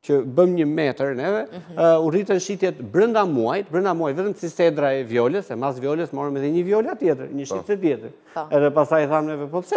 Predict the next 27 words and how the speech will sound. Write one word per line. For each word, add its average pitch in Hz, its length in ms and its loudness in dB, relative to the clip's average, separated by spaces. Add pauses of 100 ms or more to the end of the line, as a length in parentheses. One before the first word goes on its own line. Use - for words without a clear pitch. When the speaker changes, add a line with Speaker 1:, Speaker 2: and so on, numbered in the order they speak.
Speaker 1:
e 320 40 4
Viola 202 360 4
shet, 190 360 -6
kjo 180 120 0
nuk 165 160 -2
shet? 165 240 -8 (100)
<laughs> - 420 -16
Qa 240 120 4
të - 80 -10
pengon 185 420 6
ty?" 160 120 -2
etj, 185 200 0
etj, 135 280 2 (100)
etj. 131 120 -8 (140)
Speaker 3:
Mhm. 180 60 -2
Speaker 1:
Dhe, 185 200 0 (520)
ë, 151 400 6
kuptuam 190 600 2
që 170 320 -2
vetëm 208 300 0
nga 185 320 0
matja 151 600 0 (120)
e 143 240 2 (260)
punës 139 340 -2 (1800)
rezultati 160 500 2
u 147 60 0
ndryshua. 110 380 -6